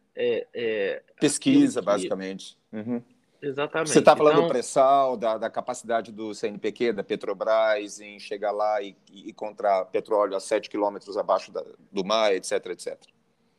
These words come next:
Speaker 1: Uhum. Mas eu acho que também vale por muitos, é, fa-, muitas outras áreas, né?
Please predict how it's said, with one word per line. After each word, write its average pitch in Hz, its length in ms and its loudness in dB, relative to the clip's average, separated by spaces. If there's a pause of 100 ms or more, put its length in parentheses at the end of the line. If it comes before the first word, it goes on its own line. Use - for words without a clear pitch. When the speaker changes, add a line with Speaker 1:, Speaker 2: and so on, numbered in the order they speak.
Speaker 1:
Uhum. 160 380 -8
Mas 196 200 4
eu 208 60 8
acho 220 120 2
que - 40 -12
também 208 320 2
vale 170 320 4
por 156 260 -8
muitos, 165 720 -2
é, 113 340 0 (220)
fa-, 131 160 -4
muitas 156 340 -8
outras 165 320 0
áreas, 120 340 2
né? 104 180 -12